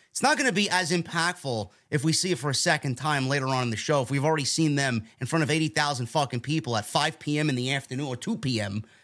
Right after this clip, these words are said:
where, where, wherever it's gonna be here in the, uh, United States watching this show. It's like, all right, well, these guys are in the main event. They should come out last, and this is the only time we should be seeing them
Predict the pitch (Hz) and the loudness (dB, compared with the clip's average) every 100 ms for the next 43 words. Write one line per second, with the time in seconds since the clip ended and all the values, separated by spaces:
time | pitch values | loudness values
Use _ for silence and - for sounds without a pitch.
0 | _ 156 190 175 185 151 190 208 160 - | _ 2 4 4 2 2 4 4 2 0
1 | 135 110 120 135 160 147 139 131 127 123 | 0 0 0 2 2 2 0 0 0 2
2 | 117 110 107 131 147 143 - 165 135 113 | 0 -2 -2 0 0 0 2 2 2 0
3 | - - _ - 165 156 151 135 110 175 | -4 -8 _ 2 2 4 0 -2 0 2
4 | 151 - 135 113 - _ _ 185 175 147 | 2 2 0 0 -6 _ _ 2 4 2
5 | 147 170 165 180 151 151 156 160 135 139 | 0 2 2 2 0 0 2 2 4 4
6 | 131 151 - 156 151 165 151 120 170 170 | 4 0 -2 -2 0 2 2 4 2 4
7 | 156 143 147 143 143 151 160 - 151 143 | 2 0 -2 -2 0 0 0 0 0 0
8 | - 123 131 180 165 147 131 | -2 -4 0 2 2 2 0